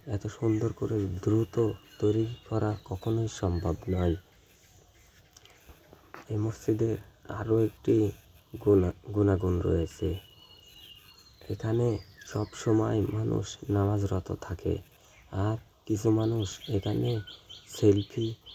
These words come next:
ছবি তোলা, ভিডিও করা, অনেক কিছুই করতে থাকে। এটা মসজিদের মেম্বার, যেখানে ইমাম সাহেব খুতবা এবং নামাজ পড়ায়। এই হচ্ছে সেই মেম্বার।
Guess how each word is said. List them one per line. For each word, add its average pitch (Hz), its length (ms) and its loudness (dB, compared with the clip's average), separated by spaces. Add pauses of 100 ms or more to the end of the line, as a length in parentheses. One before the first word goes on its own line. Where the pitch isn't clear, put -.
(220)
ছবি 104 320 2
তোলা, 110 380 -2
ভিডিও 104 360 2
করা, 107 400 -2 (100)
অনেক 104 240 -2 (100)
কিছুই 113 400 -2 (100)
করতে 92 280 -6
থাকে। 92 400 -6 (320)
এটা 101 220 -6
মসজিদের 113 600 0 (380)
মেম্বার, 85 440 0 (500)
যেখানে 110 380 -2
ইমাম 110 240 2 (100)
সাহেব 120 220 -2 (380)
খুতবা 107 520 0 (180)
এবং 98 240 0
নামাজ 92 240 0 (160)
পড়ায়। 87 340 -2 (1040)
এই 107 180 4
হচ্ছে 110 500 -2 (220)
সেই 113 320 2
মেম্বার। 107 520 2